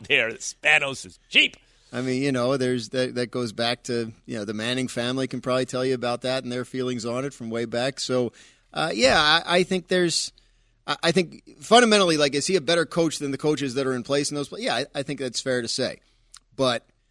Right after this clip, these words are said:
Speaker 2: um, first of all, those are unique situations. And second of all,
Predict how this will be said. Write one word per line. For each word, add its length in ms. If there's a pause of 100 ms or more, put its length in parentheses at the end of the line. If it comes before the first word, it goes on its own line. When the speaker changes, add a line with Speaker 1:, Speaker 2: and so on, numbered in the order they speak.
(240)
Speaker 2:
um, 560
first 300
of 100
all, 420
those 300
are 40
unique 300
situations. 680
And 100
second 280
of 100
all, 320